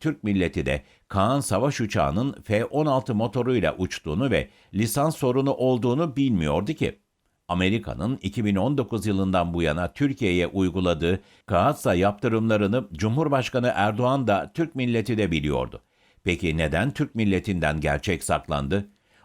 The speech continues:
On bir Haziran iki bin yirmi beşte Cumhurbaşkanı Erdoğan açıkladı. "Kırk sekiz adet Kaan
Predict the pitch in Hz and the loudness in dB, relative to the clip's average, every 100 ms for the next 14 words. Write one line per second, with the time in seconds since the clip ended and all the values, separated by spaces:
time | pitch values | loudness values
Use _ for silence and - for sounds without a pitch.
0 | _ 101 101 92 82 82 85 80 127 - | _ 0 2 2 2 -2 0 0 -2 -4
1 | 98 107 90 90 85 90 85 80 - 90 | -4 -2 0 0 0 0 -2 -2 -2 -4
2 | 76 95 123 123 98 - 104 98 98 92 | 0 0 0 0 -2 -2 -2 0 0 0
3 | 85 80 73 - 76 65 57 _ _ _ | 0 0 -4 -4 -4 -4 -8 _ _ _
4 | _ 131 120 131 127 135 120 98 85 - | _ -4 -2 -2 -2 0 0 0 -4 -4
5 | 104 90 107 | -2 0 0